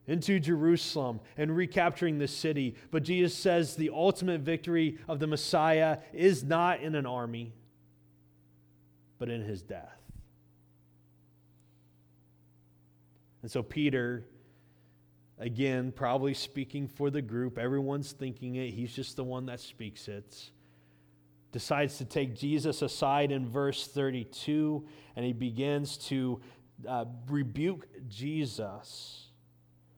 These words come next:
But Jesus turned and he looked at his disciples, and he rebuked Pe-, Peter and said, "Get behind me, Satan.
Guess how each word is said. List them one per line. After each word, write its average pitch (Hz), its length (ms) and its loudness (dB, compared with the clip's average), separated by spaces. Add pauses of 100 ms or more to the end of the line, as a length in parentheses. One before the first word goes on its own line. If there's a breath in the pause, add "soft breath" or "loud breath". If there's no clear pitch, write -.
(280 soft breath)
But 143 100 2
Jesus 160 380 4
turned 175 340 6
and 143 100 4
he 143 80 4
looked 160 320 4
at 151 120 6
his 139 120 2
disciples, 147 760 0
and 127 100 -2
he 156 140 0
rebuked 151 480 2
Pe-, 185 220 -4 (200)
Peter 190 240 2
and 139 100 2
said, 143 280 0
"Get 156 120 0
behind 175 440 0
me, 139 80 0
Satan. 110 500 -8